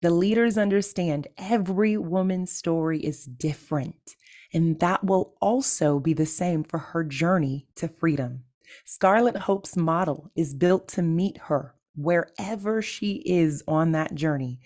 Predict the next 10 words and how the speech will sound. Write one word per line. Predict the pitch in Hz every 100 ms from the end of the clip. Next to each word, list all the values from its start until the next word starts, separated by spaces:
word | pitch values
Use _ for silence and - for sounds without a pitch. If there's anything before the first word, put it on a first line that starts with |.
| - -
and | - 175
offer | - 185 214 254
support | 247 240 - 277 170 139 _
for | - 156
her | 147 165
next | 165 156 156 - -
step. | - 135 - _ _ _ - - -
Scarlet | - 185 180 190 208
Hope | - 190 -
operates | 175 196 190 147 127 -